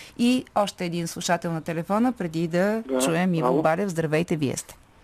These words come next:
Speaker 2: Добър ден. Петков от Плевен се обажда.
Speaker 1: Здравейте.
Speaker 2: Значи, с първата част на госпожата, това, което е написала за първия до,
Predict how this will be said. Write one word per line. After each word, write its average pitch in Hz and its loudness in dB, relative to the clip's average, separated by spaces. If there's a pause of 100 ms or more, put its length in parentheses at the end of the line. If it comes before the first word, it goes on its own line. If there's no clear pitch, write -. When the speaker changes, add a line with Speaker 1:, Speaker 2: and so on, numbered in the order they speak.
Speaker 2:
Добър 165 4
ден. 143 2 (1300)
Петков 175 0
от - -2
Плевен 131 4
се - -2
обажда. 120 2
Speaker 1:
Здравейте. 127 2
Speaker 2:
Значи, 170 2
с - -2
първата 175 2
част 170 2
на 151 6
госпожата, 139 2
това, 147 0
което 139 0
е 127 2
написала 127 2
за 123 4
първия 139 4
до, 120 -4